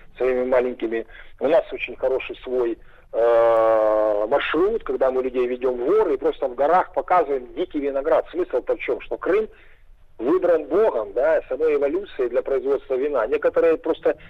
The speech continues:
считают, что объективно у нас в России нет мест для производства вина. Но дело в том, что всё очень просто. Если в дикой природе есть виноград, значит, он мо-, может быть окультурен. Поэтому за этим очень большое будущее. Вы щас, есть сайты, которые посвящены винному туризму.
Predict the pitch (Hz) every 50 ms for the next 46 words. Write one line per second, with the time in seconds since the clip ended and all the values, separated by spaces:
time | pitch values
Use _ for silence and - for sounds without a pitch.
0 | - - - - - 151 - 190 180 170 160 - - - 151 147 151 156 160 -
1 | - - 220 233 208 170 143 135 127 131 135 131 123 113 - 131 135 127 - -
2 | 156 147 131 123 135 127 - - 139 139 117 107 117 123 - - 123 120 107 123
3 | 123 123 - - - 120 - - - - - - - 117 135 131 123 107 101 101
4 | 131 135 135 160 156 151 143 - 156 151 139 - - - 135 - - - - -
5 | - - - - - 196 190 - 175 165 127 - 190 190 - - - - 120 135
6 | 160 - - 175 160 175 202 - - 139 - 147 156 160 160 135 131 135 120 -
7 | - 135 135 139 139 165 208 220 190 - 147 139 - - - 160 147 143 143 143
8 | 127 127 120 - 131 147 143 131 127 120 113 113 117 - 120 - - 131 120 107
9 | - - 117 107 - - - - - - - - - - _ - 196 214 214 220
10 | 214 208 196 185 - - - - 185 214 233 240 - 196 175 175 185 - - 165
11 | 160 170 156 - - 165 156 156 160 - 226 - 202 185 - - 165 165 170 160
12 | - 175 165 147 175 180 165 - - - 196 196 190 - 165 - 165 - - 151
13 | 143 147 147 131 - 156 143 - - 147 139 139 135 139 139 131 135 131 127 123
14 | 123 - 135 127 127 127 113 113 117 110